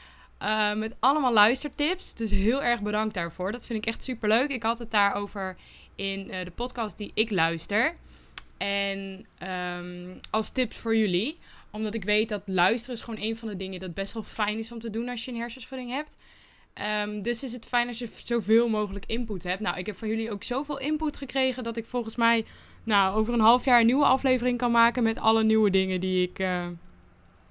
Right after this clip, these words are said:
nu ga luisteren. Ik heb volgens mij zoveel te luisteren dat ik niet eens meer aan andere dingen toe kom. Dus ik zit een beetje,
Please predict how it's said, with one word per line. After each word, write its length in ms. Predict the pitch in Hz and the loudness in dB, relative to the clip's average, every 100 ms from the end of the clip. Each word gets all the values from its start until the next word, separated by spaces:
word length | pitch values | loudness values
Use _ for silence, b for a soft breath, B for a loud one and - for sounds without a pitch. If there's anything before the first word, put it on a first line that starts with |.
| - | -10
nu 300 | 175 190 214 | -2 0 0
ga 200 | - 180 | 0 0
luisteren. 640 | 170 170 170 - 190 233 208 B B B B - | 0 0 -4 -4 -4 -4 -6 B B B B -14
Ik 160 | 208 196 | -8 -2
heb 140 | 214 | 0
volgens 220 | 247 262 | 0 0
mij 160 | 247 226 | 4 4
zoveel 320 | 226 285 294 | 4 2 0
te 100 | 269 | 2
luisteren 420 | 254 247 247 196 | 6 6 4 -4
dat 120 | 226 226 | -6 -6
ik 160 | 226 - | -8 -6
niet 260 | 214 233 | -4 -2
eens 240 | 240 233 226 | -2 -4 -6
meer 120 | 208 | -8
aan 80 | 196 | -4
andere 260 | 202 202 | -2 -2
dingen 220 | 202 233 | -2 -2
toe 140 | 254 269 | -4 -4
kom. 260 | 262 269 | -2 -2
Dus 160 | 247 226 | -2 -4
ik 120 | 220 | -8
zit 160 | - 240 | -8 -2
een 100 | 226 | 0
beetje, 480 | 226 226 240 226 | 2 0 -2 -6